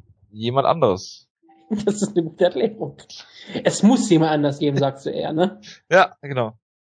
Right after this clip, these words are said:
Speaker 2: Das ist, die Hoffnung stirbt zuletzt.
Speaker 1: Das ist korrekt.
Speaker 2: Es ist ja Justin McCauley.
Speaker 1: Genau, das werden wir ja nächstes Mal bei Bellator feststellen.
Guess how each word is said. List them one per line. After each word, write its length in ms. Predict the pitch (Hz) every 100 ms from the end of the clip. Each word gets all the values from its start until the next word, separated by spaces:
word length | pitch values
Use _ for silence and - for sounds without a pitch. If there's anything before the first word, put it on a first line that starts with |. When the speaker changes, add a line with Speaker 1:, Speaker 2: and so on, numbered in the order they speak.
| _
Speaker 2:
Das 160 | 170 160
ist, 320 | 143 - - 170 - _ _ - 180
die 100 | 180
Hoffnung 340 | 202 - 165
stirbt 300 | - 151 -
zuletzt. 380 | 147 156 - _ _ _ _
Speaker 1:
Das 220 | - 110 120
ist 160 | -
korrekt. 480 | - 95 73 _ - -
Speaker 2:
Es 120 | 180
ist 120 | 233
ja 80 | 247
Justin 320 | 208 185 -
McCauley. 380 | 196 190 143 147 _ _ - - - - 160 -
Speaker 1:
Genau, 380 | 349 190 113 -
das 200 | 160 175
werden 200 | 185 185
wir 80 | 180
ja 100 | 165
nächstes 400 | 156 170 - 151
Mal 140 | 156
bei 100 | 139
Bellator 380 | 123 147 170 175
feststellen. 580 | 165 160 - 151 147